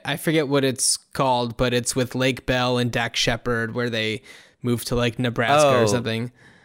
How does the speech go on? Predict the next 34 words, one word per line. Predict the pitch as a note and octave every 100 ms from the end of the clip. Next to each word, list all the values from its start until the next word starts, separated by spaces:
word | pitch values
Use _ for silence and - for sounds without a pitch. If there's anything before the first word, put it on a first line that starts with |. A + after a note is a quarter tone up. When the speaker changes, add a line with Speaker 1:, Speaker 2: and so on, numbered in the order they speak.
| _ _ _ -
Speaker 2:
Yeah, | C#3 C3 G#2 F#2+ A2+
Speaker 1:
I |
don't | C#3
Speaker 2:
it's | C#3
Speaker 1:
know. | C3
Speaker 2:
not | B2
Funny | B2+ A2+
Farm, | F#2+ F2+ F2 D#2+
but | E2 E2+ E3
Speaker 1:
Yeah, | F3+ F3+
that, | G3 G3+
whatever. | F3 B2+ A#2
Speaker 2:
Yeah. | B2+
Speaker 1:
So | - F3+
it's | D#3 E3
like | E3 C3
that, | B2 A#2+
but | C#3+ B2 -
Pam | D#3+ D3 B2+
Grier | B2 B2+ A#2+ A#2
is | G#2+ B2+ B2
in | C3
it. | B2+ A#2+
And | D3+
it's | D3+ D#3
like, | D3+ D3 - - - - _ _ -
I | D#3 D#3+ D#3+ D#3 D3 G#2+ - _ _
have | - D#3+
seen | C#3 - F3 F3+ F#3 F3+
her | D3+ C3+ D3+ D3
act | A#2+ B2 B2+ - - - _ -
very, | A#2+ C3+ C3+
very | B2 C3+ B2
recently, | A2+ A#2+ - F#3 F#3+ G#3+ G#3+